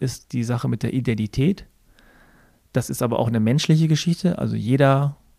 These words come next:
äh, der aufwächst, hat, äh, Identitäts-Issues, ja. Also wer bin ich, was bin ich, wo gehöre ich hin,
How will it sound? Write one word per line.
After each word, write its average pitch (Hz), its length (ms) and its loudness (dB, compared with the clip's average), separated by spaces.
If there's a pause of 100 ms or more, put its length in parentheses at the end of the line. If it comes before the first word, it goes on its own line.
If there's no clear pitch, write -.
(220)
äh, 120 340 -4
der 120 220 -2
aufwächst, 147 500 -2
hat, - 340 -6 (100)
äh, 113 200 -6
Identitäts-Issues, - 3000 -2
ja. 127 220 4 (800)
Also 110 480 -8
wer 120 200 0
bin 120 180 0
ich, 123 240 -2
was 127 180 2
bin 113 160 -2
ich, 117 200 -2
wo 135 160 4
gehöre 120 220 4
ich 117 100 0
hin, 113 260 0